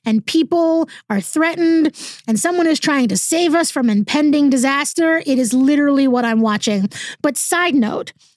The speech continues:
this also makes it really interesting when I go to bed at night because, for example,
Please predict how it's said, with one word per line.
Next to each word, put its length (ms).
this 180
also 440
makes 280
it 140
really 520
interesting 640
when 140
I 120
go 160
to 80
bed 180
at 120
night 200
because, 300
for 160
example, 440